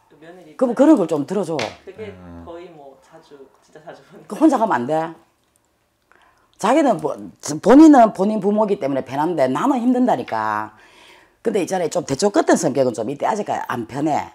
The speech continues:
Speaker 3: 음.
Speaker 2: 그, 그 넉살을 좀 부리려고 하면은 이 스-, 이게 혈액형도 좀 그거 좀 다른데. 그저 나는 내 부모니까 내가 하면 안 되나? 그 강요하면 안 된대.
Speaker 3: 음.
Speaker 2: 그 신랑하고는 별 문제가 없는 것 같은데. 아직 세대기란 말이야, 세대.
Speaker 3: 맞아요.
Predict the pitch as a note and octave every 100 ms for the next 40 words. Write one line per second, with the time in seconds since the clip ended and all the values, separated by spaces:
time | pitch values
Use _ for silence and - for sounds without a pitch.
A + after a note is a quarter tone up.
0 | - F#2 D#2+ D#2 - _ _ _ - F3+
1 | D#3 G3+ A3+ G3+ - C4+ A3+ D#3+ C#3+ G#3
2 | A3+ G3 D#3+ D#3 D3 C3 A2+ G#2 B2 -
3 | - C3+ B2 C3 A#2+ D4 D4+ G3+ - A2+
4 | A2 G2+ G#2+ G2+ G#2 F2+ G#2+ A#2 G#2+ F#2+
5 | F2+ _ _ _ _ _ - C3 D#3 A3+
6 | - D3 D#3+ G3 G3 C3+ C3 G3 G3+ C#3+
7 | G#2 G#2+ A#2 A#2+ B2 _ _ C#3+ D3 C4+
8 | A#3+ G#2+ A2 A#2+ D3 G2 - _ _ _
9 | _ _ _ _ _ - E2+ E2 - G3+
10 | G3 G#3 D#4+ F4 E3+ D#3+ E3 E3+ D3+ D3+
11 | E3 C#3 - B2 A#2 A2+ A#2 G#2+ G2+ -
12 | - - - - B3+ D4+ F#4 C4 A#2+ G#2
13 | G2+ B2 B2 A2 G2 F#2 F2 D#2+